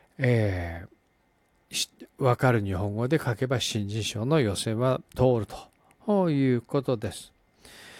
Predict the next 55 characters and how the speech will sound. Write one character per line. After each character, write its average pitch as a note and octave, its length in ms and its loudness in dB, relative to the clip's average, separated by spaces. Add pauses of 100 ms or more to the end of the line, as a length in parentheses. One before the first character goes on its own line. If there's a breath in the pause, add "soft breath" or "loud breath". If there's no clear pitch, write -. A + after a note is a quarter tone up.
(220 loud breath)
で、 C#3+ 300 8
オ C#3+ 160 4
リ F#3 100 6
ジ G3+ 180 0
ナ A#3+ 140 4
リ A3 120 2
テ - 120 -20
ィ、 D#3+ 360 0
著 G3+ 140 2
者 F3+ 180 4
の C#3 120 4
オ A#2 80 4
リ A#2+ 180 -2
ジ B2+ 100 -6
ナ C#3 140 2
リ A#2+ 120 -4
テ - 160 -6
ィ、 A#2 520 2
え - 0 -
ー、 A2 40 -2
だ A#2 140 0
と A2 140 -6
か、 B2+ 240 -2 (100)
魅 B2+ 140 2
力 C#3+ 260 2
的 E3 320 -2
な、 E3 240 0 (520 soft breath)
あ D#3+ 160 2
ー、 C#3+ 80 2
キ - 140 -2
ャ D#3 40 4
ラ D3 120 4
ク - 120 -12
タ D3 160 0
ー C3+ 40 0
っ - 20 -8
て - 180 -4
い E3 60 2
う - 20 0
の F3 80 -2
は、 D3+ 140 -2 (1120 loud breath)
こ F3 180 4
れ G#3 100 8
ら A3 140 6
が D3 120 2
ち - 140 -4
ゃ E3 100 2
ん E3+ 60 -4
と D#3+ 160 2
伝 - 300 2
わ A3+ 120 6
っ A3+ 40 2 (180)
た G#3+ 100 6
上 F#3 280 8
で、 G3 360 8